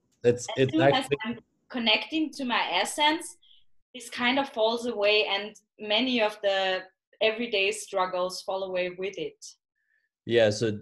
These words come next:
Speaker 1: I, I think you misunderstood me there, just to clarify. I say, if we're practicing non-attachment,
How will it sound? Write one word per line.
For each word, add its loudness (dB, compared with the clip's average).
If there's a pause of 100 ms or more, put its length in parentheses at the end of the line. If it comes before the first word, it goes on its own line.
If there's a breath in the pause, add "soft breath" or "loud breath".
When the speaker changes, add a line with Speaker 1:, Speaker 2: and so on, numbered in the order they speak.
Speaker 1:
I, 2
I 4
think 2
you 2
misunderstood -2
me -4
there, -2
just -10
to -14
clarify. -2 (100)
I -2
say, 4 (420 soft breath)
if 0
we're 4
practicing 2
non-attachment, 0